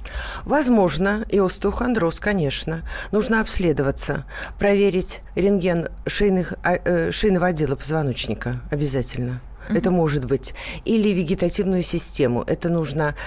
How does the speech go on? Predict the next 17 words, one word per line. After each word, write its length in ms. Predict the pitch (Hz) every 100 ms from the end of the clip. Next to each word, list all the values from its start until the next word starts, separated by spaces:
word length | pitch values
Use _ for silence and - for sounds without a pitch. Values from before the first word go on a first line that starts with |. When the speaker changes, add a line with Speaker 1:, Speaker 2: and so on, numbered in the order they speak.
| - -
Speaker 1:
обязательно 840 | 160 156 160 175 - 170 165 160 -
надеть 460 | 165 156 160 180
такой 400 | - 160 170 175 -
суточный 600 | - 208 208 - 196 190
монитор 580 | 180 180 175 196 190 - -
артериального 640 | 170 170 190 180 175 170 170
давления, 720 | 196 180 196 175 139 113 117 - - -
как 240 | 190 180
у 40 | 170
вас 280 | 170 - -
в 80 | -
течение 560 | 190 - 190 170 170
дня, 380 | 160 175 160 113 - -
и 100 | -
с 40 | -
чем 340 | - 220 202
связано 720 | 175 - 170 143 123 127 113